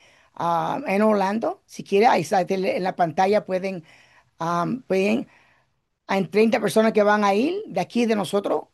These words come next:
ah, que van a ir esta noche para poder entender más la visión y el coro también va a cantar. Treinta miembros del coro van a ir y cantar,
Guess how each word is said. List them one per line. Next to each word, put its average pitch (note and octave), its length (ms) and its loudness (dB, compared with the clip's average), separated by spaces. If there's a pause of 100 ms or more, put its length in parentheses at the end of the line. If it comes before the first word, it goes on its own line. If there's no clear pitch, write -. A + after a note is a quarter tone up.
(280)
ah, F3+ 340 -6
que F3+ 100 -2
van F3+ 220 -2
a G3+ 40 -2
ir F3 100 -6
esta G3 200 0
noche G3+ 380 -4 (560)
para F#3+ 220 4
poder F3+ 240 0
entender F#3 480 -2
más G#3 420 -2 (300)
la F#3 200 2
visión C4 880 0
y F#3+ 720 -4
el E3+ 160 -4
coro G#3 260 2
también A3 460 0
va G3+ 260 2
a C#4 80 -10
cantar. A#3+ 600 2
Treinta G3+ 340 -4
miembros G3+ 340 -6
del F#3+ 140 -4
coro A3 200 0
van G3 160 2
a G3 120 4
ir A#3+ 240 -2 (340)
y F#3+ 120 -12
cantar, F#3+ 440 -4